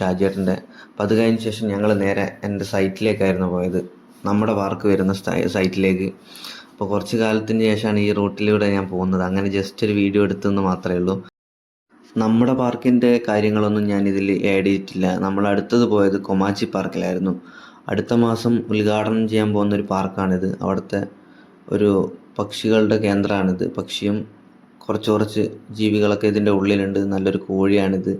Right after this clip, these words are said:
എന്തൊക്കെയോ വലിയ പേരുള്ള കോഴികളാണ്. ഞാൻ പ്രത്യേകിച്ച് കൂടുതലായിട്ടൊന്നും അറിയാൻ ശ്രമിച്ചിട്ടില്ല. കണ്ട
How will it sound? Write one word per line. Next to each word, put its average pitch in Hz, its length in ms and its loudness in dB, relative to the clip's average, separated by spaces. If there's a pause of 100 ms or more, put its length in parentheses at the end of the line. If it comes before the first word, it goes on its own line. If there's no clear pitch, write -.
(320)
എന്തൊക്കെയോ 101 380 0 (300)
വലിയ 101 280 2
പേരുള്ള 104 440 2
കോഴികളാണ്. 98 560 2 (200)
ഞാൻ 95 120 0 (120)
പ്രത്യേകിച്ച് 104 480 0
കൂടുതലായിട്ടൊന്നും 101 640 2
അറിയാൻ 98 240 -2
ശ്രമിച്ചിട്ടില്ല. 95 480 -8 (520)
കണ്ട 101 180 2